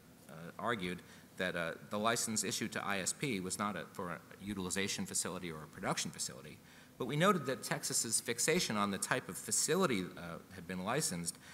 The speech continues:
ignored the fact that the license to issued to I S P was not actually a, a facility license at all. It was a materials license, and we explained that Congress had specifically permitted the N R C to issue licenses for the possession of source, byproduct, and nuclear materials,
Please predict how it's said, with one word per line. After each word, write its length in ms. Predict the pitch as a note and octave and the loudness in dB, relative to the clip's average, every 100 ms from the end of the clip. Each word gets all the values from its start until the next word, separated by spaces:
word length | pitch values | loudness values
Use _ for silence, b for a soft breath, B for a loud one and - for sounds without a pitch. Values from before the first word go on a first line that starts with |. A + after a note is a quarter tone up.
| B - | B -4
ignored 340 | A2+ C3+ D#3+ | 0 4 4
the 80 | B2+ | 4
fact 240 | C3 A#2+ | 4 4
that 120 | A#2 F2+ | 2 0
the 60 | |
license 420 | G2+ B2+ C3+ A#2 | 4 4 4 0
to 160 | - - | -2 -2
issued 340 | A#2+ A2 F#2+ - - - - - - | -2 -2 -6 -12 -18 -20 -20 -20 -8
to 100 | - | 0
I 160 | F#2+ A#2 | 4 6
S 140 | G2+ | 6
P 160 | - D#3+ | 4 4
was 160 | G2+ C3 | 4 6
not 160 | A#2+ | 6
actually 460 | A2 B2 - G#2+ G2 | 6 4 4 0 0
a, 160 | D#2 E2 - | 0 -4 -8
a 60 | - | -8
facility 460 | - - C#3+ A#2 | 0 2 2 2
license 420 | F#2 F#2+ G2+ F2+ | 2 2 0 -2
at 60 | G2 | 4
all. 320 | C#3 F#2+ D#2+ B B - | 6 6 4 B B -6
It 80 | |
was 160 | A2 A#2+ | -2 0
a 40 | |
materials 520 | A2+ A2+ - G#3 F#2+ D2+ | 0 2 2 2 2 0
license, 460 | B1 - - - | -4 -6 -8 -8
and 120 | F#2+ G#2+ | -4 -2
we 80 | |
explained 520 | G#2 - C3+ C#3+ C#3+ B2 | -2 -2 2 4 4 2
that 140 | G2+ | -2
Congress 400 | - B2 A2+ A2 | 2 2 2 -2
had 140 | - - | -4 -6
specifically 580 | C#3+ - D#3 D#3 C#3+ | -6 0 0 0 -4
permitted 400 | A2 A2 A#2+ A#2+ | -6 -4 -2 -2
the 100 | G2+ A#2 | -2 -2
N 100 | G#2 | -2
R 80 | |
C 380 | G2+ - A2+ G2 - B B B | -2 0 0 -2 -6 B B B
to 120 | - - | -8 -4
issue 240 | - B2+ | -4 0
licenses 600 | A2 A#2 A#2 G#2 F#2+ A2 | 0 0 0 -2 -2 -4
for 140 | - F#2 | -4 -6
the 80 | |
possession 500 | - F#2+ F#2+ G#2 - | -6 -4 -2 -2 -4
of 80 | E2 | -6
source, 560 | - - F#2 A#2 - - - - | -6 -4 -2 -2 -4 -8 -12 -8
byproduct, 580 | F2+ G2+ F2+ F2 F#2 - | -6 -6 -2 -2 -2 -4
and 100 | F2 | -8
nuclear 300 | G2 - G2 | -8 -6 -4
materials, 640 | F#2+ - F3 F2 D#2 - | -4 -2 0 0 -4 -10